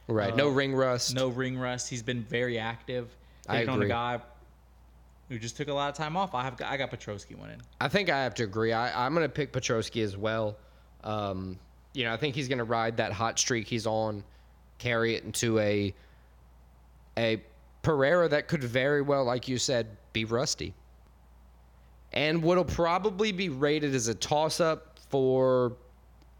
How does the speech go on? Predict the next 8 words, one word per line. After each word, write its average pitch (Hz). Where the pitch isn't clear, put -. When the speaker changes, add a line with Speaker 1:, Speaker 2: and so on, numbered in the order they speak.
Speaker 1:
the 123
lines 120
up 120
until 120
Saturday, 120
we 120
have 104
Jonathan 127